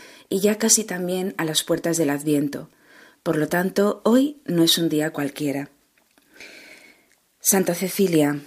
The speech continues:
armonía de caridad, la patrona de la música, la patrona de los músicos, y en el fondo también la patrona de todos los vírgenes y de todo el pueblo cristiano,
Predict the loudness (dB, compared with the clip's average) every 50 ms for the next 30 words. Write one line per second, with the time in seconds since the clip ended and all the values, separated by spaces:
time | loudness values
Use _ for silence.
0 | -16 -20 -20 -20 _ _ -20 -12 _ -6 -4 0 2 2 4 4 6 6 6 6
1 | 6 6 4 2 0 2 2 2 2 2 0 0 2 2 2 2 0 0 -2 0
2 | 4 4 4 4 2 -4 -4 -2 -2 0 0 -2 -4 -4 -4 -4 -2 -2 -2 0
3 | 0 0 2 2 0 2 2 4 4 4 2 0 -2 -6 -8 -8 -10 -12 -18 -20
4 | -20 -20 -12 _ -4 -2 -2 0 -2 -2 -2 -2 0 0 -2 -2 -2 -2 -2 -2
5 | -2 -2 -2 0 2 2 2 2 0 -2 -8 -8 -2 0 0 0 0 -2 -10 -20
6 | -20 -20 -20 -20 -20 -18 -8 0 2 2 4 2 2 0 0 2 2 2 4 2
7 | 2 2 2 2 2 2 2 2 0 0 0 0 0 2 2 0 0 -2 -6 -12
8 | -20 -20 -20 _ _ -6 -6 -4 0 0 2 2 2 2 2 4 4 4 2 2
9 | 2 0 0 2 2 2 2 2 2 4 4 4 4 4 4 4 4 4 4 2
10 | 2 2 2 4 2 0 -2 -2 -2 -2 -2 0 -2 -2 -2 -4 -4 -6